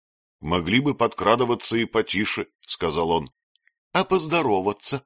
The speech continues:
спросила модель Маша. Она относилась к числу девушек, которые любят, когда их замечают. «Я с женщинами не здороваюсь, особенно с теми, которые этого просят», — отозвался Шилов. «Почему?» «Да так,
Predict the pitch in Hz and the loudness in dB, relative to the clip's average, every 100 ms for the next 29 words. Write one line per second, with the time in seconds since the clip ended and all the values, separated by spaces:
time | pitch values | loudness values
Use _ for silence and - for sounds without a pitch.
0 | _ - - 95 90 - 85 82 87 90 | _ -14 -8 -4 -2 -2 -2 0 0 0
1 | 82 101 - - - _ _ _ _ - | 0 -2 -2 -8 -14 _ _ _ _ -4
2 | 95 143 165 135 123 139 135 110 - - | 0 0 0 -2 -2 0 0 -2 -4 -2
3 | 120 - 117 95 113 156 120 - 104 - | -2 -2 -2 -2 -2 -2 -4 -4 -8 -12
4 | - - 139 135 160 151 139 131 175 90 | -20 -2 0 2 0 2 0 0 -2 -4
5 | - 92 80 98 - 104 76 95 127 - | -2 -4 -2 -4 -2 -4 -2 -2 -2 -4
6 | 67 60 - - _ _ _ _ - 65 | -6 -8 -12 -20 _ _ _ _ -12 2
7 | 104 127 104 73 113 127 - 120 117 113 | 4 4 2 -2 0 0 -2 -2 0 0
8 | 110 98 85 90 92 92 85 78 - _ | -2 -2 -2 0 0 -2 -6 -8 -14 _
9 | _ _ _ - 87 117 117 117 - 147 | _ _ _ -4 0 2 2 2 0 0
10 | 143 127 107 127 127 123 127 123 120 120 | 0 0 0 2 4 2 2 0 0 0
11 | 120 143 135 - 65 - _ - 76 78 | 0 2 2 0 -4 -12 _ -8 -2 0
12 | 80 85 - 90 - 67 65 _ _ _ | 2 0 0 -4 -4 -6 -6 _ _ _
13 | _ _ - 202 - 190 170 135 123 _ | _ _ -6 -2 0 0 0 0 -2 _
14 | _ 65 82 - 69 78 - | _ -4 -2 -2 -4 -4 -6